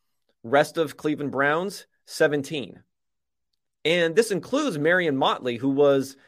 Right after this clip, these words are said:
his running back there, who was a Hall of Famer, was a selection to the N F L one hundred team. He had six carries for nine yards.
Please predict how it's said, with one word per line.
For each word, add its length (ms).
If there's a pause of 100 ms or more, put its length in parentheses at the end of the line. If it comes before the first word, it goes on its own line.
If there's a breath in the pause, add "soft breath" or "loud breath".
(160 soft breath)
his 180
running 260
back 240
there, 300 (400 soft breath)
who 100
was 200
a 100
Hall 200
of 120
Famer, 540
was 220
a 40
selection 600
to 380
the 220
N 120
F 140
L 140
one 140
hundred 320
team. 240 (200 soft breath)
He 140
had 160
six 380
carries 420
for 120
nine 320
yards. 480